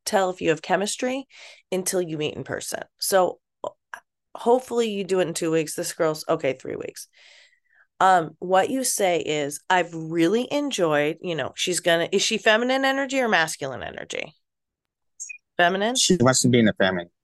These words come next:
Speaker 1: Okay. So she's gonna say, "I really enjoyed chatting with you on LinkedIn.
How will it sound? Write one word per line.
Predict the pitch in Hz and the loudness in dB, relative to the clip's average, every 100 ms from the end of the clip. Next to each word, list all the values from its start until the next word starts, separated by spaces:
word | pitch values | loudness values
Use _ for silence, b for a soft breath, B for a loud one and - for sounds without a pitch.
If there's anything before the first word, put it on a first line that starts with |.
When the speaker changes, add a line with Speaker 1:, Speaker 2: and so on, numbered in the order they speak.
| - | 0
Speaker 1:
Okay. | 185 175 - - - - B B B B | 2 2 -2 -8 -20 -20 B B B B
So | 233 | -2
she's | 214 214 | 0 0
gonna | 220 202 | 2 2
say, | - 202 - | 4 4 4
"I | 196 190 | 4 2
really | 175 185 233 247 277 | -2 0 4 4 2
enjoyed | 277 233 208 208 | -2 -2 0 0
chatting | - 156 151 190 | -2 -2 -2 -4
with | 190 202 | -8 -8
you | 208 196 | -4 -2
on | 175 165 | -2 -2
LinkedIn. | 160 160 160 151 185 302 | -4 -4 -4 -2 -2 -4